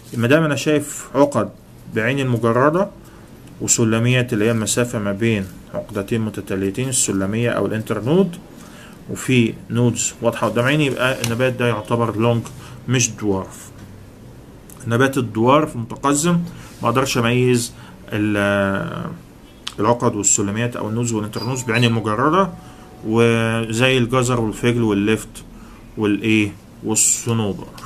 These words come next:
الجزر والفجل واللفت والبصل والصنوبر. طيب، ندخل بعد كده على الموديفيكيشن اوف stems او م-، metamorphosis اوف stem،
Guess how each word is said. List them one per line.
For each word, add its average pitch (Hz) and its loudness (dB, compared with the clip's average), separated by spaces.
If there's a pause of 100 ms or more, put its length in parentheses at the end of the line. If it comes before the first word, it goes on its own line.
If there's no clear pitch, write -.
(1080)
الجزر 113 2
والفجل 139 2
واللفت 107 0
والبصل 110 2 (220)
والصنوبر. 123 2 (960)
طيب، 117 4 (180)
ندخل 170 4
بعد 127 6
كده 139 2
على 135 4 (280)
الموديفيكيشن 123 2
اوف 123 -4
stems 170 0 (760)
او 160 6
م-، 135 -6 (380)
metamorphosis 139 2
اوف 104 -8
stem، 160 6